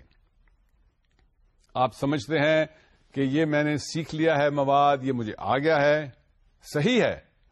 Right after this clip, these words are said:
آپ نے سیکھ لیا ہے، آپ کو آ گیا ہے۔ آپ نے اپنے مائنڈ میں، اپنے ذہن میں اس کو بار بار اعادہ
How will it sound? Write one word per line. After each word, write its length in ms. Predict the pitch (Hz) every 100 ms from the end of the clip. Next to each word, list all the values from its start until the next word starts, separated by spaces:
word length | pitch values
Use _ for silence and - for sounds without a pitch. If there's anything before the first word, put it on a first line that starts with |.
| -
آپ 200 | 110 110
نے 100 | 127
سیکھ 300 | - 214 190
لیا 200 | 151 80
ہے، 60 | - -
آپ 240 | 101 -
کو 100 | 110
آ 140 | 131
گیا 240 | 180 165 95
ہے۔ 160 | - _ _ _ _ _ _ _ _ _ _ _
آپ 200 | 117 139
نے 100 | 147
اپنے 240 | 127 147
مائنڈ 400 | 139 131 143 151
میں، 300 | 151 151 151
اپنے 320 | 131 - 113
ذہن 260 | 107 135 160
میں 160 | 151 151
اس 160 | 135
کو 120 | 143
بار 260 | 110 107 123
بار 280 | 127 143 139
اعادہ 360 | 110 107 147